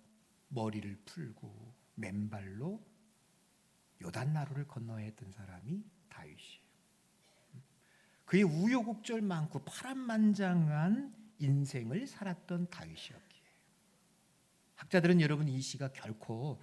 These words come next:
다윗의 그 초기에 지었던 시라고 이야기하지 않아요. 인생을 다 살고 인생 노년에 인생 노년에 이런 파란만장한 세월을 살았던 그가 고백하고 있는 내용이 뭡니까? "여호와는 나의 목자시다.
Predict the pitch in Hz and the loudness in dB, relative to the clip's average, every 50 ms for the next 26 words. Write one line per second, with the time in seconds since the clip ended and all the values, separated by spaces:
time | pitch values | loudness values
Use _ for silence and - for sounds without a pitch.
0 | - - _ - - 113 117 117 113 - 135 120 117 117 - - - _ _ _ | -16 -20 _ -10 -6 -4 -2 -2 -4 -4 -6 -6 -6 -8 -12 -18 -20 _ _ _
1 | _ _ - 131 131 - - - - - - 240 - 269 254 240 233 220 - - | _ _ -10 -10 -10 -8 -10 -10 -8 -8 -10 -8 -6 -6 -4 -4 -4 -4 -4 0
2 | - 160 147 139 - 165 147 139 - - 139 131 123 123 120 110 104 98 95 - | 0 0 0 0 -2 -4 -4 -4 -4 -6 -6 -6 -6 -6 -6 -6 -6 -8 -10 -12
3 | 98 95 - - - 101 92 87 - _ _ _ _ _ - 120 104 - 104 98 | -14 -16 -14 -16 -18 -18 -18 -20 -20 _ _ _ _ _ -10 -8 -8 -8 -8 -10
4 | 90 92 95 - - 90 85 82 85 85 82 80 - - - - 170 165 165 175 | -10 -12 -12 -14 -14 -14 -14 -14 -14 -14 -14 -14 -14 -14 -8 -6 -4 -4 -2 -2
5 | 170 165 156 156 151 156 143 143 135 110 95 82 - - - _ _ _ _ _ | -2 -2 -2 -2 -4 -4 -6 -6 -8 -8 -10 -14 -18 -20 -20 _ _ _ _ _
6 | _ _ _ _ _ _ _ _ _ _ _ _ _ _ _ _ _ _ _ _ | _ _ _ _ _ _ _ _ _ _ _ _ _ _ _ _ _ _ _ _
7 | _ _ _ - 147 156 175 180 233 226 214 208 214 226 247 262 262 254 202 139 | _ _ _ 2 6 6 6 8 8 10 10 10 10 8 6 4 0 0 -2 -4
8 | 110 - - - - _ _ _ _ - 160 185 196 - - - 156 - 269 285 | -6 -10 -18 -20 -20 _ _ _ _ -2 0 0 0 -2 -4 -12 -12 -10 -10 -10
9 | 311 302 277 262 254 247 233 220 220 208 196 190 190 190 190 190 185 - 196 180 | -8 -8 -10 -10 -8 -6 -6 -4 -2 0 0 0 2 2 2 0 0 0 -2 0
10 | 175 170 170 170 160 - 151 147 143 139 - 160 135 135 131 - 113 107 104 104 | 0 0 0 -2 -2 -4 -6 -8 -8 -8 -8 -8 -8 -8 -8 -8 -8 -6 -6 -6
11 | 107 107 - - _ _ - - 101 110 107 - - 107 98 98 92 85 95 127 | -6 -10 -14 -20 _ _ -10 -6 -4 -4 -6 -6 -8 -8 -6 -6 -6 -4 -4 -2
12 | 165 190 185 180 202 214 208 151 110 87 - - - _ _ _ _ _ _ _ | -2 0 0 -2 0 0 -2 -2 -4 -8 -14 -20 -20 _ _ _ _ _ _ _
13 | _ _ _ _ _ _ _ _ _ _ _ _ - 95 87 85 80 92 92 87 | _ _ _ _ _ _ _ _ _ _ _ _ -14 -14 -12 -12 -12 -12 -10 -10
14 | 87 90 92 90 87 85 90 98 113 127 - _ - - 131 - - - - - | -10 -10 -12 -12 -12 -12 -14 -14 -14 -14 -16 _ -16 -16 -14 -14 -14 -16 -18 -18
15 | - | -20